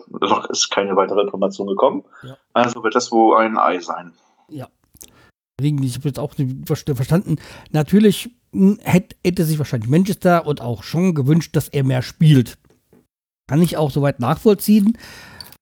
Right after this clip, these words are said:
Speaker 2: Aber, ja, er hat halt auch nicht immer ganz so seine Leistung gebracht, der,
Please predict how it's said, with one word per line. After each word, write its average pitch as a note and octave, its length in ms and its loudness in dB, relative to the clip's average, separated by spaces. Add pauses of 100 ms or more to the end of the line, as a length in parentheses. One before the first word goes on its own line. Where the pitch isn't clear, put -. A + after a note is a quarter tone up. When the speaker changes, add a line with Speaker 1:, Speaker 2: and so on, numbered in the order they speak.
Speaker 2:
Aber, E3+ 460 0 (1000)
ja, D#3 240 4 (100)
er - 180 -6
hat F#3+ 120 2
halt F3+ 140 0
auch E3+ 160 -4
nicht F#3+ 160 2
immer F#3+ 220 4
ganz E3 320 0
so F3 460 4
seine C3+ 420 2
Leistung B2+ 360 -2
gebracht, B2+ 460 -6
der, C3 120 -4